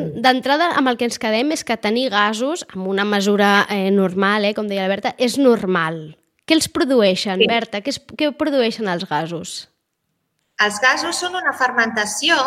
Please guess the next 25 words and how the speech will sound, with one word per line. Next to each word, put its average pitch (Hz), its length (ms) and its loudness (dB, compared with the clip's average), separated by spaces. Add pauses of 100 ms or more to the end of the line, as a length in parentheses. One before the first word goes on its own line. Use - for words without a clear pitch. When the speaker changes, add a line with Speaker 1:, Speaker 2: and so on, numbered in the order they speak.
(260)
Speaker 1:
que 240 180 0
produeixen 202 520 0
els 254 160 4
intestins, 262 920 -2 (480)
d'acord? 214 420 0 (440)
Segons 233 440 0
amb, 262 160 2 (420)
segons, 226 680 -2 (680)
em, 233 480 2 (180)
com, 220 220 -6
amb 202 240 0
quin 240 160 -2
estat 233 680 0
de 240 100 2
salut 214 300 -6
estiguis, 170 680 -8
d'acord? 196 480 -4
Speaker 2:
D'acord. - 140 -4
Speaker 1:
Aleshores, 190 380 -2 (260)
hi - 140 0
ha 269 80 2
cer-, 277 360 -2 (160)
hi 226 160 -2
ha 226 80 4 (240)
alguna, 196 480 0